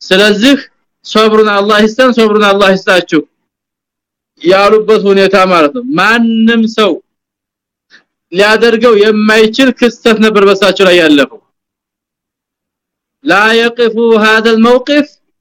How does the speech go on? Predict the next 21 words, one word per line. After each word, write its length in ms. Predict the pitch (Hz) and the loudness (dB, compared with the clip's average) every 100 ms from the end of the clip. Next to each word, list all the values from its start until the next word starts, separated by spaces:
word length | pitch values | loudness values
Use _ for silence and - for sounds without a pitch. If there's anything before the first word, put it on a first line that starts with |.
| _ | _
إلا 400 | 214 240 233 233 220 | 0 0 0 0 2
أولو 260 | 226 220 220 | 2 2 2
العزم 420 | 208 220 220 247 | 0 -2 0 0
من 180 | 240 208 | 2 2
الرجال 540 | 202 175 175 175 170 135 _ _ _ _ _ _ - | 0 0 0 0 -2 -4 _ _ _ _ _ _ -2
ከወንዶች 560 | 185 208 214 220 233 | 0 2 2 0 0
እንደው 220 | 233 220 214 | 0 0 0
አሉ 260 | 208 220 | -2 -2
የሚባሉ 440 | 226 220 220 214 208 | -2 -2 -2 0 0
ካልሆነ 360 | 202 208 208 220 | 0 0 2 2
በቀር 340 | 233 254 294 302 302 _ _ _ _ _ | 2 2 2 0 -4 _ _ _ _ _
የአቡበክርን 640 | 143 175 196 196 202 196 202 | -2 0 2 0 0 0 0
አቋም 340 | 202 214 214 233 _ _ _ _ - | 0 0 0 -2 _ _ _ _ -8
መውሰድ 360 | 175 202 208 214 | -4 -2 0 0
የሚቻል 420 | 202 196 - 202 | -2 -4 -2 -2
ነገር 220 | 202 202 | 0 0
አልነበረም 560 | 185 185 180 170 175 170 | 0 0 -2 0 0 2
በሰዓቱ። 460 | 175 170 175 165 160 156 139 127 _ _ _ _ _ _ _ _ _ _ _ _ _ _ _ _ - | 0 0 -2 -2 -4 -6 -6 -10 _ _ _ _ _ _ _ _ _ _ _ _ _ _ _ _ -2
فرضي 420 | 175 202 196 202 | 0 2 2 2
الله 380 | 196 190 196 190 190 | 0 0 2 2 2
عنه 300 | 190 208 208 | 2 2 2